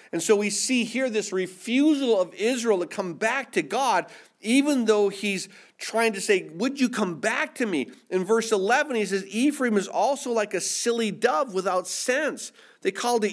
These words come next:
Egypt, they go to Assyria. Wherever they go, I will spread my net on them."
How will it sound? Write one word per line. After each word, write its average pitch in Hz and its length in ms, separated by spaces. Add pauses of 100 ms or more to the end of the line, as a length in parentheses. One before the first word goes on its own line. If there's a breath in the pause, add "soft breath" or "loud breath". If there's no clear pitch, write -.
Egypt, 262 440
they 180 80
go 185 180
to 190 140
Assyria. 226 720 (260 loud breath)
Wherever 254 300
they 285 120
go, 254 200
I 196 160
will 302 160
spread 214 360
my 190 200
net 170 300
on 240 240
them." 127 280